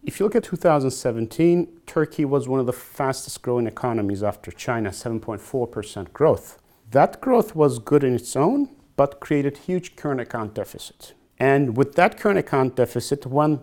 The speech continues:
the paradigm shift happened and dollar began to appreciate and some political problems, the currency has been hit really hard.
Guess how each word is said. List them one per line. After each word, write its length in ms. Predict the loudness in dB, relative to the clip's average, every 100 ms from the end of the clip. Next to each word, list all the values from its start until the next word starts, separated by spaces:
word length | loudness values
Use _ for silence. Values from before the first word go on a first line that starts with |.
| -6
the 80 | -14
paradigm 640 | -8 -4 0 2 0 -2
shift 260 | -4 -10
happened 380 | -6 -6 -4 -2
and 180 | -2 0
dollar 320 | 0 0 -2
began 460 | -4 -4 -2 -2 -2
to 420 | -2 0 0 -2 -8
appreciate 880 | -4 -2 -2 0 2 4 2 -6 -10
and 420 | -2 0 2 0 -4
some 380 | -4 -4 -4 -6
political 400 | -4 -4 -4 -6
problems, 840 | 0 4 6 4 0 0 -4 -16 _ -20 _ _ -8
the 100 | -8
currency 640 | -10 -2 2 2 0 -4
has 320 | 0 -2 -2
been 300 | -4 -2 -2
hit 420 | -4 -10 -12 -4
really 180 | 0 0
hard. 440 | 2 4 4 2